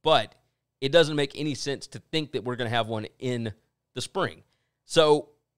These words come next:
all of this is going on on Sunday, but they don't wanna make an announcement, right? They don't wanna make an announcement because they want, all of a sudden, for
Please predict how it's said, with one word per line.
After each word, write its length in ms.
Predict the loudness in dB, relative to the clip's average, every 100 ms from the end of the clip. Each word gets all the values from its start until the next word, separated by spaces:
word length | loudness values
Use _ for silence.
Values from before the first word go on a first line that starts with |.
| _ _ _ 2
all 220 | 4 4
of 80 | 0
this 160 | -4
is 120 | -4 -4
going 240 | -4 -2
on 120 | -2
on 120 | -2
Sunday, 500 | -2 -2 -2 -4 -6 -12 _ _ _ -2
but 100 | 4
they 80 |
don't 160 | 4 4
wanna 140 | 4
make 180 | 2 -2
an 60 | 0
announcement, 520 | 0 0 -2 -18 _ _ _ _ _ _
right? 260 | 2 2 0 -4
They 140 | 0
don't 140 | 2
wanna 120 | 2 0
make 160 | 0
an 60 | 0
announcement 400 | -2 -4 -6 -6
because 240 | -2 -2
they 120 | -2 -2
want, 360 | 0 -2 -4 -20 _ 2
all 200 | 4 4
of 80 | 0
a 60 |
sudden, 460 | -2 -2 -2 -4 -10 _ _ _ _ _ _ -4
for 160 | -4